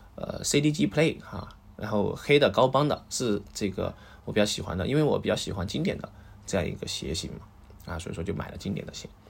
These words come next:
好，然后来到了这个今年哈，二二年，二二年的话，其实它复刻了一双黑红啊，上次黑红复刻应该是一，一六年啊，但是，哎，遗憾吧，都是遗憾啊。但是今年复刻了，我也抢到中了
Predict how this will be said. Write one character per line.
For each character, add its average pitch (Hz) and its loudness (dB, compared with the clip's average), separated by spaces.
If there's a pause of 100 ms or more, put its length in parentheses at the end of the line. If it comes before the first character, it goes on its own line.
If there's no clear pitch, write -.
(300)
好， 139 10
然 135 10
后 170 10 (100)
来 123 8
到 147 10
了 113 8
这 120 0
个 95 2
今 - 2
年 82 4
哈， 85 -4
二 139 8
二 135 8
年， 101 -2 (260)
二 285 12
二 269 10
年 165 6
的 139 8
话， 143 10
其 - -2
实 135 2
它 147 4
复 156 0
刻 147 2
了 131 4
一 127 2
双 123 -2
黑 123 0
红 90 -4 (600)
啊， 101 0
上 208 8
次 139 2
黑 131 4
红 107 2
复 117 -4
刻 113 0
应 107 0
该 117 -2
是 92 -2 (440)
一， 156 2
一 202 6
六 240 6
年 101 -2
啊， - -8
但 160 0
是， 160 2 (640)
哎， 90 0
遗 113 0
憾 147 4
吧， - -2
都 139 0
是 127 -2
遗 101 0
憾 107 0
啊。 71 -4
但 135 4
是 160 4
今 190 4
年 175 6
复 - 0
刻 180 6
了， 135 8
我 113 6
也 185 10
抢 95 -2
到 110 0
中 165 2
了 - -4